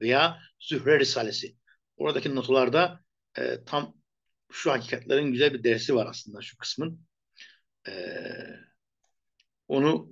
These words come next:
oradaki aldığı dersi bu cümleler arasına e, ders etmiş diyebiliriz. Şimdi şuradan bir daha alırsak,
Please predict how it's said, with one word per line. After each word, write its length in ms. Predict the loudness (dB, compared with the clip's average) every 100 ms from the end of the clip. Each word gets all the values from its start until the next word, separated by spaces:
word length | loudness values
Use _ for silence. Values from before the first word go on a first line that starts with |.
| -4
oradaki 340 | -2 0 0
aldığı 280 | 0 2 4
dersi 340 | 4 2 -2
bu 220 | -2 -4
cümleler 320 | -4 -4 -2 0
arasına 500 | -2 0 -2 -2 -8 _ _ -12
e, 40 | -10 -10 -16 _ _ _ _ _ _ _ -20 -4 2
ders 220 | 2 2
etmiş 280 | -4 -6 2
diyebiliriz. 640 | 4 6 6 4 2 -6 _ -20 -20 _
Şimdi 600 | -10 -8 0 2 2 -2 _ _ _ _ _ _ _ _ _
şuradan 320 | -12 -6 -2
bir 60 | 4
daha 140 | 4
alırsak, 480 | 6 4 4 -6 -8